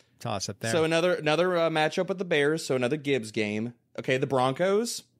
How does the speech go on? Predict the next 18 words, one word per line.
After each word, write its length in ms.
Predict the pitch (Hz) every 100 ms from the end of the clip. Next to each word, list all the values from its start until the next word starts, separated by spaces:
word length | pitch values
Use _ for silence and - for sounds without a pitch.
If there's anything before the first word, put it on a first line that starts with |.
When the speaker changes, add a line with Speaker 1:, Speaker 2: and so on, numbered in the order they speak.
| _ - _ _ _ _
Speaker 2:
Probably 400 | 131 131 147 143
Dave 120 | 151
Speaker 1:
Uh, 40 | -
M-, 60 |
Speaker 2:
Montgomery? 380 | 170 175 226 381
Speaker 1:
Montgomery 720 | 165 147 127 - 113 101 98
for 160 | 95 104
sure. 340 | - 101 90 - _ _
Speaker 2:
Okay. 240 | 190 226 - _ _ _ _ _
Vikings, 560 | 123 156 170 196 180 175
Cowboys, 540 | - 160 151 156 147
Vikings. 500 | 123 123 110 113 104
So 360 | - 127 123 120
Vikings, 680 | 113 123 131 151 139 131 -
who 140 | 139
are 60 | 120
you 100 | 110
going? 260 | 101 95